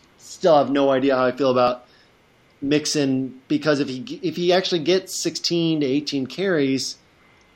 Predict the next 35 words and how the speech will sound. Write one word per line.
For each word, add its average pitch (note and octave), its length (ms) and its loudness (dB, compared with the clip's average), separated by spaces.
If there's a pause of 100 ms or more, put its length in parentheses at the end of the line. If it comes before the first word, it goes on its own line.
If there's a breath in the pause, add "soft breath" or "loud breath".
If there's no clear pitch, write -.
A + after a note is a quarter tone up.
(120)
I D3+ 100 -4
think E3+ 120 -4
he E3 80 2
has C3+ 140 2
enormous C3+ 520 2
upside. B2 520 -2
But C#3 80 2
I C#3+ 60 2
think F3 140 -4
he F3 280 -2
is C#3+ 120 0
more D3+ 200 0
of B2+ 60 -4
a B2 40 -2
tournament C3+ 380 -4
play C3+ 180 0
than B2+ 80 -2
a A#2+ 60 -6
cash C3+ 340 -4
game B2+ 160 -4
play, B2 480 -2 (120)
even C#3+ 260 2
though B2+ 120 2
he's B2 120 2
been B2+ 180 -2
being B2+ 260 0
used B2+ 640 0
in A#2+ 440 -4 (300)
cash B2 340 -6
pretty A#2+ 220 -6
heavily. A#2 480 -6 (840 soft breath)
Uh, D#3+ 380 6
next F3+ 260 2
guy, C3 300 4
I B2+ 40 0